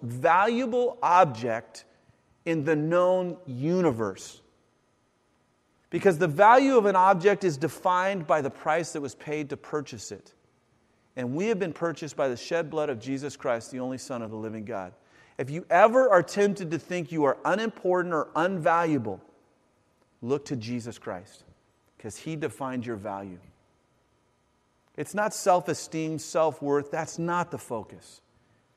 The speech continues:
It's knowing who we are in Christ, knowing who we are in relationship to God. And that's what Moses is exhorting them. But sometimes in order to understand that, you have to have clarity of what a dirtbag you are.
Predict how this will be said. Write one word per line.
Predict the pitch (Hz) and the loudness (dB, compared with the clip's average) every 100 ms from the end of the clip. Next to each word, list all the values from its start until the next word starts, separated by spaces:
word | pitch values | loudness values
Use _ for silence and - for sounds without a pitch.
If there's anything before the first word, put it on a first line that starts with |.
| _ _ _ _ _ - | _ _ _ _ _ -14
It's | 131 160 | -12 -4
knowing | 165 202 226 202 | -2 0 0 0
who | 180 180 | -2 -2
we | 170 | 2
are | 151 139 | 2 0
in | 127 110 | -4 -8
Christ, | - 107 92 - _ 131 | -10 -10 -10 -18 _ -8
knowing | 147 196 226 208 | -2 0 2 2
who | 190 | 0
we | 180 165 | 2 6
are | 151 151 | 6 6
in | 135 | 4
relationship | 139 139 143 151 - 131 120 | 0 -2 -4 -8 -8 -10 -10
to | 123 | -12
God. | 110 110 98 80 _ _ _ _ - | -8 -8 -8 -14 _ _ _ _ -10
And | 110 110 | -6 -2
that's | 131 147 156 | 0 -2 -4
what | |
Moses | 143 135 120 117 117 | -4 -4 -4 -10 -12
is | 104 | -10
exhorting | 104 98 117 117 104 | -12 -6 -4 -4 -8
them. | 87 85 _ _ _ _ | -12 -16 _ _ _ _
But | - 139 | -12 -8
sometimes | - 233 247 233 190 | -2 -2 0 -4 -2
in | 175 | -2
order | 185 202 180 | 0 2 2
to | |
understand | 175 170 156 - 208 226 175 | 0 -4 -6 -8 -10 -6 -4
that, | 139 | -4
you | 139 151 | -4 -6
have | - 196 202 | -6 -4 -4
to | 180 | -2
have | 160 - | -4 -4
clarity | - - 196 160 170 | -6 -4 -2 -2 -4
of | 151 | 0
what | 180 185 | -2 -2
a | |
dirtbag | 143 170 247 180 156 131 117 | -2 0 0 0 -2 -2 -2
you | 123 | -2
are. | 113 95 | -2 -4